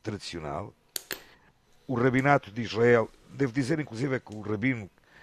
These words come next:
eh, de Lisboa, que na altura até era o meu pai, o meu falecido pai,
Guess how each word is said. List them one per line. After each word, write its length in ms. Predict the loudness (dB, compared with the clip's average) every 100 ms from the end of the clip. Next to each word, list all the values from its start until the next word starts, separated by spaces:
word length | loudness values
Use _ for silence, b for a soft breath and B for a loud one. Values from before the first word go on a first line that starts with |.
| B B _ -2
eh, 260 | 2 2 0
de 80 | -2
Lisboa, 520 | -2 -2 -2 0 0
que 120 | 0
na 60 | 0
altura 320 | 0 0 -2
até 140 | 0
era 200 | 2 2
o 60 | 0
meu 160 | -4 0
pai, 340 | 4 6 4 -6 b b _ _ _ -14
o 40 |
meu 120 | -12
falecido 420 | -8 -8 -8 -10 -2
pai, 360 | 4 4 4